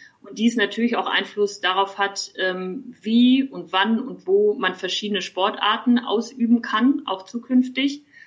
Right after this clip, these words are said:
Und, ähm, dass die Sportverbände vor die Herausforderung gestellt sind, ähm, zu schauen, wie wird uns das in den nächsten Jahren betreffen oder betrifft es uns schon akut?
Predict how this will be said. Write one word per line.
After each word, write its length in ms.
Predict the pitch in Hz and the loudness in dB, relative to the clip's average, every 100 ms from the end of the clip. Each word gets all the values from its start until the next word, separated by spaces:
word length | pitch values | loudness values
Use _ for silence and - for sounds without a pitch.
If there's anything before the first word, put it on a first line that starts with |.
| _ _ _ | _ _ _
Und, 440 | - 202 220 220 - | 0 2 2 -2 -2
ähm, 240 | 202 202 202 | 0 0 0
dass 380 | 202 196 - | -2 -2 -10
die 120 | - 190 | -12 -12
Sportverbände 1200 | - 196 220 - 220 214 208 214 208 208 208 - | -4 -2 -2 -2 -4 0 -2 2 2 0 -4 -12
vor 140 | - 185 | -8 -6
die 160 | 185 | -4
Herausforderung 560 | 180 165 190 208 202 202 | -4 -2 -2 0 0 0
gestellt 460 | 196 196 196 196 | -2 0 0 0
sind, 300 | 196 208 202 - | -2 -4 -4 -8
ähm, 140 | 185 185 | -8 -8
zu 140 | 196 | -6
schauen, 400 | - 196 226 202 | 0 2 2 0
wie 120 | 208 | -2
wird 140 | 220 190 | -2 -2
uns 160 | 214 | -2
das 160 | 208 202 | -4 -2
in 80 | 208 | 0
den 80 | |
nächsten 260 | 196 196 - | 2 0 0
Jahren 140 | 185 | -6
betreffen 720 | 180 - 202 262 285 294 285 269 | -4 -4 -2 0 2 4 4 0
oder 140 | 180 | -4
betrifft 420 | 180 - 214 208 | -6 -4 -4 -4
es 140 | 196 175 | -12 -12
uns 160 | 196 | -10
schon 160 | 202 190 | -8 -8
akut? 340 | - - 294 | -4 0 0